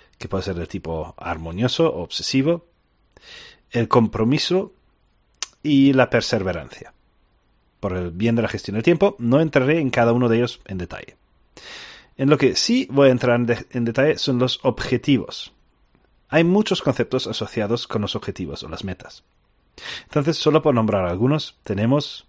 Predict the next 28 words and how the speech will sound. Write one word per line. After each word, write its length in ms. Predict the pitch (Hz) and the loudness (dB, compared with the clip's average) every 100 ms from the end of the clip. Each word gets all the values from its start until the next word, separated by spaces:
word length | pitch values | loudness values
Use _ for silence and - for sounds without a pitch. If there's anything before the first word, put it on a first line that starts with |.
| _ | _
objetivos 480 | - - - 110 98 | -20 -14 -4 -4 -2
o 20 | |
metas 400 | 92 101 113 - - - - - - | -6 -2 -4 -6 -16 -18 -16 -20 -8
a 120 | 87 | 0
largo, 380 | 117 156 170 143 | 2 6 4 4
mediano 440 | 101 104 127 131 | 0 2 4 2
o 60 | 120 | 0
corto 300 | 92 - - | -4 -6 2
plazo, 480 | 147 156 170 143 _ _ - | 2 4 0 0 _ _ -10
metas 260 | 98 92 | -8 -6
de 80 | 90 | -2
logro, 380 | 113 147 156 156 | 2 4 4 2
progreso 440 | 113 98 117 - | 0 0 -2 0
y 40 | 101 | -2
cumplimiento, 640 | 90 98 110 156 147 160 | -4 -6 0 0 2 0
metas 260 | 151 107 107 | 0 -4 -4
controlables 680 | - 175 160 135 131 131 127 | -2 0 2 4 4 2 -2
e 60 | 98 | -4
incontrolables, 880 | 101 113 98 98 95 90 85 - - - - - - _ 113 | -4 -4 -4 -4 -4 -4 -10 -14 -20 -20 -20 -20 -20 _ -8
metas 360 | 101 95 87 | -8 -6 -8
poco 300 | - 85 73 | -10 -10 -10
realistas, 640 | 85 101 160 - 196 - - | -6 -2 -2 2 2 2 -8
desafiantes 720 | - 80 95 110 120 113 90 | -10 -10 -6 -4 -4 -6 -8
y 60 | |
no 100 | 82 | -8
desafiantes, 920 | 110 - 151 156 147 135 143 - - _ _ - - - - _ | -6 -6 -2 2 2 0 -4 -6 -18 _ _ -20 -20 -20 -20 _
y 120 | - 147 | 0 2
metas 460 | 131 - - - | 2 0 -2 -10